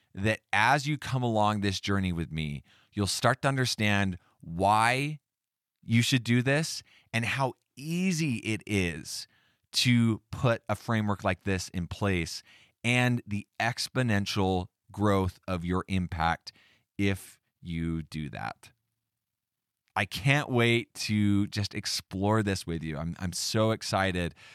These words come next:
about this for my own giving and for your giving.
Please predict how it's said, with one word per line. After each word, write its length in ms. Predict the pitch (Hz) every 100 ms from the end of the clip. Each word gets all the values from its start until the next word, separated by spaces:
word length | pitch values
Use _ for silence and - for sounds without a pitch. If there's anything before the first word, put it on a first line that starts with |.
| - -
about 380 | 95 95 95 95
this 300 | 101 95 90
for 300 | - 92 87 85
my 240 | 90 82 90
own 220 | 95 113
giving 500 | 123 120 135 139 139 - - -
and 280 | 98 90 -
for 340 | - 92 87 -
your 260 | 82 87 87
giving. 560 | 80 85 85 82 80